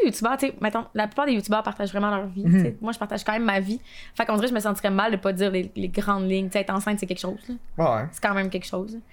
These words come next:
Speaker 1: Fait que c'est sûr que je le dirais publiquement, tu sais, « Oh my God, je suis enceinte, blablabla. » Mais jamais je serais la fille qui prendrait des photos de son bébé ou de,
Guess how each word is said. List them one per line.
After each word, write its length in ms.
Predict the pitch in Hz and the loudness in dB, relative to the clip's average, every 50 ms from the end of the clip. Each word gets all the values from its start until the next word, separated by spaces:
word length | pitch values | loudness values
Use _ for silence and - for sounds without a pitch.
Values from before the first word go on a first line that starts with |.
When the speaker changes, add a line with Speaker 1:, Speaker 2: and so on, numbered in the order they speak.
| - - - - - | -20 -20 -18 -6 -2
Speaker 1:
Fait 80 | - 226 | 0 0
que 40 | 214 | 2
c'est 80 | 226 208 | 2 2
sûr 160 | 185 269 277 | 2 2 2
que 100 | - - | 2 0
je 120 | 220 202 | 2 2
le 80 | 202 190 | 2 2
dirais 360 | 175 175 196 185 190 196 196 | 2 0 0 0 0 0 -2
publiquement, 400 | 196 190 175 180 - 190 180 175 | -2 -4 -8 -6 -4 -4 -4 -4
tu 100 | 175 - | -2 -2
sais, « 60 | 185 185 | -2 -2
Oh 20 | 180 | -2
my 100 | 180 175 | 0 0
God, 140 | 180 180 175 | 0 -2 -2
je 60 | - | -2
suis 80 | - | -4
enceinte, 320 | 185 190 185 - 190 196 196 | -4 -4 -4 -4 -4 -4 -2
blablabla. » 460 | 190 190 180 185 180 180 190 214 - - - - - - - - - - | 0 0 2 2 2 2 0 0 -2 -4 -10 -12 -16 -18 -20 -12 -6 0
Mais 220 | 208 208 208 208 - - | 2 2 2 0 0 -2
jamais 460 | 208 185 226 214 214 214 220 220 220 220 | 0 2 2 2 2 2 2 2 2 0
je 60 | 214 | 0
serais 180 | - - 202 190 | 0 0 2 2
la 200 | 185 185 180 180 | 2 2 0 0
fille 260 | - - 202 196 196 | 0 0 -2 -2 -2
qui 140 | - - - | -4 -8 -14
prendrait 320 | - - - 190 185 185 190 | -8 -4 -2 0 2 2 2
des 100 | 190 185 | 2 2
photos 400 | 185 - 185 185 190 190 190 185 | 2 0 0 2 2 2 2 2
de 120 | 185 185 | 2 0
son 160 | 180 - 185 | 0 0 -2
bébé 420 | 185 185 180 175 190 190 185 190 190 | 0 0 0 0 0 -2 -2 -2 -2
ou 60 | 180 | -2
de, 280 | 175 180 175 175 175 | -2 -2 -2 -2 -2